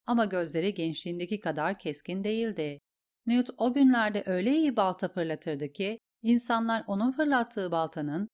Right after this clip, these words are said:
bir adamı tıraş edebileceğini söylerdi. "Evet, deniz şarkısı." Görünüşe göre okuyucu Roderick kitaplarını terk etmişti.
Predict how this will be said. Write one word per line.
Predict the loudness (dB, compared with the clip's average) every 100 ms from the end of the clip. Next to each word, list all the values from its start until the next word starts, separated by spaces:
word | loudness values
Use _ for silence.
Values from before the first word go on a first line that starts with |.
| -4
bir | -2
adamı | 0 -2 -4 -4
tıraş | -4 -2
edebileceğini | 0 0 0 -2 -2 -4 -4
söylerdi. | -2 -2 -2 -4 -8 -10 -18 _ _ _ _
"Evet, | -2 0 0 -2 -18 _
deniz | -2 -2 0
şarkısı." | 2 0 0 -8 -10 -12 -14 _ _ _ _
Görünüşe | 0 2 2 0 0
göre | 0 -2
okuyucu | -2 -4 -2 -4 0
Roderick | 0 0 -2 -4 -6 _ -6
kitaplarını | 0 0 0 -4 -4 -4
terk | 0 0 0
etmişti. | -2 -2 -8 -8 -8 -10